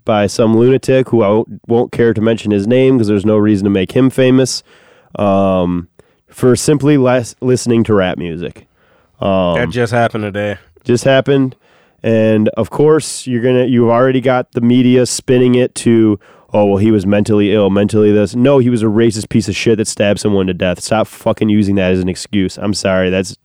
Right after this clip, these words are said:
Speaker 1: that's not for me. I'm, I'm sick of, like, people using mental health as a crutch to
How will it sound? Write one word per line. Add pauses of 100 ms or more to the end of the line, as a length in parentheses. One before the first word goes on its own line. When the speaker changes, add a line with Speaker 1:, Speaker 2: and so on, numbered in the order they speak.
(160)
Speaker 1:
that's
not
for
me.
I'm,
I'm
sick
of,
like, (400)
people (380)
using
mental
health
as
a
crutch
to